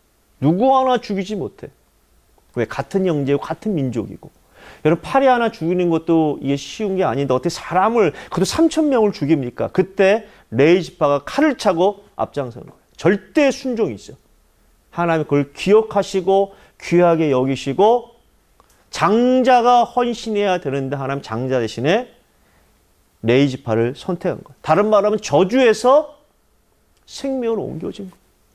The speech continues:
이 삼 장을 통해서 우리가 알아야 될 것이 뭐냐면 교회 봉사는 이런 중심 가지고 해야 되는 거예요.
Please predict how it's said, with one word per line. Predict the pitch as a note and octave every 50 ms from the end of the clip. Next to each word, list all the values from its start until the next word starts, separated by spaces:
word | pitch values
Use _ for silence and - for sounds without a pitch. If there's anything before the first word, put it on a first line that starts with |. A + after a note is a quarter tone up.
| _ _ _ _ _ _ _ _ - - - - -
이 | G#3+ B3+
삼 | B3 - B3+ D4+ D#4 C#4+
장을 | D#4 D4+ D4 D4+ C#4+ -
통해서 | - C4+ B3+ B3 - A#3+
우리가 | G#3 G3+ G#3+ G3 G#3+ G#3+ G#3 G#3 G3 F#3 D#3 - -
알아야 | C3 C#3+ D#3 F3+ F#3 F3+
될 | F3 E3 -
것이 | E3+ D#3 - F#3
뭐냐면 | D#3 C3 B2 - G3+ C3+ C#3+ -
교회 | - D#3+ F#3+ A#3+ D#4+ E4
봉사는 | C4 A3+ G3+ F3+ D#3 D3+ C3+ C#3 E3+ F#3+ G3+ G3+ F#3+ E3+ C#3+ A2 G2+ - _ _ _ _ _ _ _ _ _ _ _ -
이런 | - D3+ D#3 D#3+ D3+
중심 | - - D3+ D#3+ D#3+ - G#3 G3+ G3 F#3
가지고 | F#3 D#3+ C#3 C#3 B2 A#2+
해야 | A2+ G2 F2
되는 | F2 F2+ - -
거예요. | - _ _